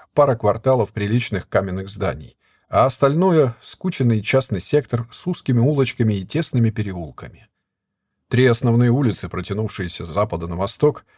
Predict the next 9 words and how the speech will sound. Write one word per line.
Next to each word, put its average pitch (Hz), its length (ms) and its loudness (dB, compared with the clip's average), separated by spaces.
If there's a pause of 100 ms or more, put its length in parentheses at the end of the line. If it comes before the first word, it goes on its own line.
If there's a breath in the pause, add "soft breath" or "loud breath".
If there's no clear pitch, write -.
(100)
Подъемная, 107 600 2
Центральная 104 600 0
и 90 40 -6
Рассветная, 113 680 -4 (340 soft breath)
и 101 120 0
масса 151 340 4
неудобных 131 640 4
перпендикулярных 117 960 2
проездов. 113 720 -4